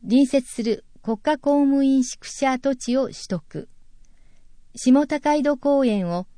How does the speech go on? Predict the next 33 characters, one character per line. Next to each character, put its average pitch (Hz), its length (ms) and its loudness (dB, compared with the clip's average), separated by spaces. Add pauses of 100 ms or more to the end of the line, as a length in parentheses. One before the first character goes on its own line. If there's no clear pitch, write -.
(380)
防 247 220 2
災 311 280 -2
機 311 160 -6
能 285 240 0
を 208 60 -2
備 247 320 0
え 285 80 -6
た 240 140 -4
公 240 260 -2
園 247 180 2
と 226 140 -6
し - 100 -16
て 196 220 -4 (100)
整 233 320 2
備。 170 220 -10 (720)
地 302 180 0
域 254 160 0
の 226 140 2
防 214 200 2
災 294 260 0
性 269 320 2
を 254 280 -2
向 208 260 0
上。 165 440 -6 (1300)
目 226 200 -2
標 302 260 -4
三 285 340 0
を 262 60 0
目 202 100 0
指 175 160 -4
し - 140 -10
ま 156 140 -6
す。 - 200 -20